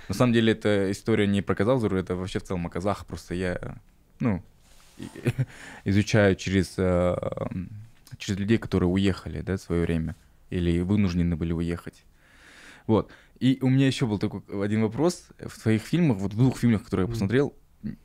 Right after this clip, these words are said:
Speaker 1: не ч-, ярк-, не сильно ярко выражен антагонист.
Speaker 2: Мгм.
Speaker 1: Вот он,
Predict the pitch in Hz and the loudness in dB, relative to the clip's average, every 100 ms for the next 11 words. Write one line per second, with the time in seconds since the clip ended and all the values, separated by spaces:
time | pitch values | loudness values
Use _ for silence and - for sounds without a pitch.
0 | _ - 110 113 - 117 123 127 - 113 | _ -4 0 0 0 2 4 4 2 2
1 | 113 - 135 113 117 107 101 127 123 113 | 2 2 4 4 4 2 0 0 2 0
2 | 95 98 101 98 92 - - - - - | 0 0 0 -2 -2 -4 -14 -20 -18 -18
3 | - 120 117 117 120 113 - - _ - | -10 -4 0 0 -2 -10 -18 -20 _ -8
4 | 101 - 113 107 | -8 0 2 2